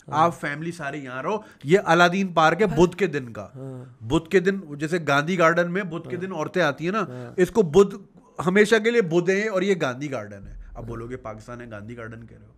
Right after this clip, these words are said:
Speaker 2: तो भाई, कराची में एक जू है, जूलॉजिकल गार्डन, जिसका नाम गांधी गार्डन है। आज
Speaker 1: अच्छा।
Speaker 2: तक वही नाम है,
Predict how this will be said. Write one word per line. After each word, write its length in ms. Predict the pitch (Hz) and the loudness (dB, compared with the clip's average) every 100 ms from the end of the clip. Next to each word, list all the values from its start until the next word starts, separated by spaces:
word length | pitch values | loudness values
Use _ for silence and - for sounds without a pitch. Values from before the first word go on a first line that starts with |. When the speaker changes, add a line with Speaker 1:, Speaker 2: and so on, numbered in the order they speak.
| _ _ _ - _ | _ _ _ -20 _
Speaker 2:
तो 80 | - | -16
भाई, 200 | 110 131 | -8 -6
कराची 440 | 131 123 117 117 123 | -4 -6 -6 -8 -10
में 120 | 123 | -8
एक 100 | 117 | -10
जू 300 | 101 110 110 | -10 -8 -6
है, 420 | 110 156 180 _ _ _ | -8 -10 -14 _ _ _
जूलॉजिकल 580 | 107 120 110 110 113 120 | -10 -6 -6 -8 -10 -10
गार्डन, 460 | 113 101 101 151 196 _ _ _ | -8 -8 -8 -10 -12 _ _ _
जिसका 220 | 104 - | -16 -12
नाम 400 | 110 104 139 190 135 | -10 -8 -8 -8 -14
गांधी 420 | 101 110 127 160 196 | -10 -8 -6 -4 -2
गार्डन 340 | 135 95 95 92 | -2 -6 -14 -20
है। 380 | 95 _ _ 135 | -20 _ _ -16
आज 60 | |
Speaker 1:
अच्छा। 160 | 101 131 | -14 -12
Speaker 2:
तक 140 | 143 | -12
वही 200 | 117 120 | -8 -8
नाम 300 | 135 101 92 | -6 -10 -14
है, 60 | 101 | -20